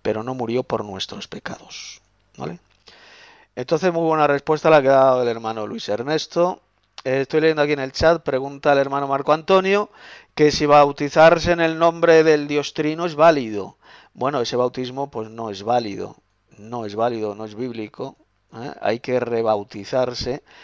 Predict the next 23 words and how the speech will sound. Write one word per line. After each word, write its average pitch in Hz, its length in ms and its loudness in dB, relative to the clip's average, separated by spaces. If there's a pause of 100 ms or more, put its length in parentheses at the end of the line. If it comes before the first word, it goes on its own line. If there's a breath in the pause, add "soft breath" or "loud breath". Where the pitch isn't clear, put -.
(320 loud breath)
en 120 160 -8
el 123 120 -8
nombre 147 300 -2
de 131 100 2
Jesucristo 165 640 -4
para 156 180 2
el 123 100 -4
perdón 127 260 -4
de 117 80 -4
los 101 220 -8
pecados. - 880 -18 (680 loud breath)
Entonces 131 260 -8
ese 135 160 -4
bautismo 135 540 -4
trinitario 139 680 -2
que 135 100 -8
practican 110 500 -10
en 110 120 -12
el 110 100 -12
sia 143 400 -2 (260)
no 127 360 -10 (160)
es - 340 -10
válido. 101 720 -12